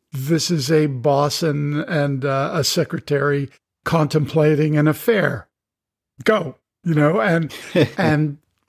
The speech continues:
but you put that time constraint 'cause time management is very much part of the discussion. So going back to the original question is about how to communicate. When you've worked with a cameraman for over, you know, many years, say,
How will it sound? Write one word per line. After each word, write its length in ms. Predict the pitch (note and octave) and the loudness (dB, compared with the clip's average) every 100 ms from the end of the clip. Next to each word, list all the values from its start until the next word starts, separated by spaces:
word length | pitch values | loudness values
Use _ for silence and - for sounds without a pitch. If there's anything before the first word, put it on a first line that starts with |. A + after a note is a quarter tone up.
| - | -8
but 320 | C3+ F3 - | 2 2 2
you 80 | F#3 | -2
put 240 | - - | 0 0
that 200 | F3 C#3+ | 0 0
time 360 | - A3 G#3+ A#3 | 0 2 4 4
constraint 520 | F#3 D#3+ - C#3 B2+ | 0 -4 -2 -2 0
'cause 220 | C#3+ - | -2 -4
time 340 | - D3+ C#3+ C3+ | -2 2 2 4
management 560 | C3+ C#3+ - B2 A#2+ | 2 0 0 -4 -2
is 200 | C#3+ A#2+ | -2 -4
very 540 | A2 A2+ C#3 D#3 D3+ C3+ | -4 -2 4 4 4 2
much 260 | B2+ A#2+ - - | -2 -4 -10 -2
part 240 | D3+ C#3 | 2 2
of 80 | A#2+ | 2
the 60 | A2+ | -2
discussion. 580 | A#2+ - C#3+ A2 A#2 - | -8 -4 -2 -4 -6 -8
So 340 | - D3 - _ - | -2 0 -2 _ -6
going 240 | E3 D3 C3+ | -2 0 4
back 260 | D3+ D3 | 2 2
to 80 | - | -6
the 140 | B2+ B2+ | -4 0
original 380 | C3 B2 C3 A#2 | 0 0 -4 -4
question 560 | - G3+ - - C3 | -2 -2 -2 -4 -2
is 320 | C3 B2 A#2+ _ _ _ _ _ _ _ _ - - | 0 -2 -6 _ _ _ _ _ _ _ _ -14 -4
about 400 | C3+ C#3+ C#3+ - - | 2 2 2 -4 -4
how 240 | D#3 D3+ | 2 4
to 80 | C#3 | 2
communicate. 800 | - C#3 F3+ A#3 - C3+ C3+ _ _ _ _ _ - | -2 0 2 2 0 -2 -2 _ _ _ _ _ -4
When 300 | D3 F3+ G#3 | 2 4 6
you've 240 | G#3+ C3+ | 4 2
worked 320 | D#3 D#3 - | 0 0 0
with 160 | D3+ C3+ | -4 -2
a 60 | C3+ | -4
cameraman 520 | C#3 C3+ C#3 B2+ B2 | -2 0 0 -2 -4
for 340 | - C3+ B2+ - | -6 -4 -4 0
over, 480 | D#3 B2+ C3 C3+ _ _ _ | 0 0 -2 -4 _ _ _
you 100 | - | -2
know, 160 | C3+ A#2+ | -2 -2
many 320 | F#3+ C#3 C3+ | -2 -2 -2
years, 440 | A#2+ B2 C3+ C3+ - | -2 -2 0 -2 -4
say, 300 | C3+ B2+ | -6 -6